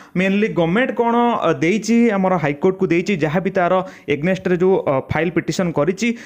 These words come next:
ଅପୋଜିଟ, ଅ, ପାର୍ଟିକୁ ବା ଆପଣଙ୍କର ଯୋଉ ରହିଲେ ପିଲାମାନଙ୍କୁ, ତ ସେ ଏସବୁ ଡିସ୍କସନ ହବ। ଆଉ ପିଲାମାନେ ତା ଡିଫେଣ୍ଡରେ, ତା ଡିଫେନ୍ସରେ କ'ଣ ରଖୁଛନ୍ତି, ସେ କେସ୍ର ଡିଫେନ୍ସରେ ବା ଗଭର୍ଣ୍ଣମେଣ୍ଟର, ଅ, କେସ୍ର ଡିଫେନ୍ସରେ,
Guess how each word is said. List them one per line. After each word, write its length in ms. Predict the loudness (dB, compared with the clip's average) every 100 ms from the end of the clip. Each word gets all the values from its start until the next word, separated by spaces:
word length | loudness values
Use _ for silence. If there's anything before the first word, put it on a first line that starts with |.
| -6
ଅପୋଜିଟ, 560 | -2 0 0 0 -4 -2
ଅ, 140 | 0
ପାର୍ଟିକୁ 480 | 0 -2 -2 0 0
ବା 220 | 2 0
ଆପଣଙ୍କର 340 | 2 0 -2 0
ଯୋଉ 140 | 2
ରହିଲେ 200 | 2 0
ପିଲାମାନଙ୍କୁ, 680 | 0 -2 0 -2 0 -2 -2 -14 -4
ତ 60 | -4
ସେ 460 | 0 2 4 2 2
ଏସବୁ 300 | -2 0 0
ଡିସ୍କସନ 380 | 0 0 0 2
ହବ। 160 | 2 2
ଆଉ 180 | 0 0
ପିଲାମାନେ 520 | 0 0 2 2 0
ତା 260 | 0 -2 0
ଡିଫେଣ୍ଡରେ, 520 | -2 0 2 2 0
ତା 260 | 0 0 0
ଡିଫେନ୍ସରେ 500 | 0 2 2 2 0
କ'ଣ 260 | 0 0
ରଖୁଛନ୍ତି, 520 | 0 0 0 2 0 -2 -10 -20 -4
ସେ 140 | -4
କେସ୍ର 400 | 0 0 2 0
ଡିଫେନ୍ସରେ 440 | 0 0 -2 0 0
ବା 100 | 0
ଗଭର୍ଣ୍ଣମେଣ୍ଟର, 440 | 0 0 0 0 0 0
ଅ, 120 | 0 0
କେସ୍ର 340 | 0 0 0 0
ଡିଫେନ୍ସରେ, 500 | 0 0 0 -2